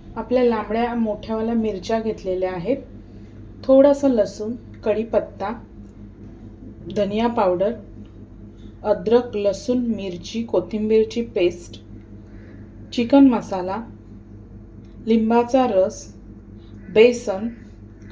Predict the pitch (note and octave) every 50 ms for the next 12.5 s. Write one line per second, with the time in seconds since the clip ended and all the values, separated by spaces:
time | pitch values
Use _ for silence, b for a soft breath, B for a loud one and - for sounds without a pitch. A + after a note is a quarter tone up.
0 | - A#3 A#3 A#3+ A3+ G#3+ G#3+ A3 G#3+ - - B B B B B B B B B
1 | - - G#3+ A3+ A3 A3 A#3 A#3 - - B B B B B B B B A#3 A#3
2 | A#3+ C#4 C#4 C#4 - F#3+ E3+ E3+ E3+ - - - - G#3+ G#3 - - C4+ C4 A#3
3 | - B3 B3+ C4 - A#3 G#3+ G#3 - A3 G#3 A3 A#3 A#3 - - G3+ F3+ F3+ F3
4 | F3+ F3 - - F3 E3 E3 E3 E3 E3 B B B B B - B3 A#3+ B3 -
5 | A#3 A3 G#3+ A3+ B3 A#3+ - C4 A#3+ A#3+ C4 B3 B3 B3+ A#3+ A#3 A3 G#3+ A3+ C4+
6 | C4+ B B B B B G#3+ G3+ - A3 A3+ A3+ A3+ A#3+ A#3+ A#3 B3 B3 B3 A#3+
7 | A3+ A3 G#3+ F#3 F#3 - A#3+ A#3+ A#3 - A#3+ A#3+ - G#3 G3 G3 - A#3 A3+ A3+
8 | A#3 A#3+ A#3 A3+ A#3+ A#3+ C4 C4+ C4+ B B B B B B - G#3 G3+ - -
9 | B3 A3+ A3 A3+ A3+ A3+ - C4+ C4+ - A#3+ G3+ G3 F#3+ G#3+ A#3 A#3+ A#3 A3+ A3
10 | G#3+ G3+ G3 G3 G3 A3 G#3+ G#3 G#3 A3 A3+ C#4 - - - - - - A#3+ A#3
11 | A#3+ C4+ C#4 C#4 - B3 G3+ F#3+ F#3+ G#3 A3 A3+ A3+ A3 G#3 G#3 G#3 G#3 G3+ G3
12 | F#3+ F3+ F3 F3 F3 E3+ E3+ E3+ G#3+ D4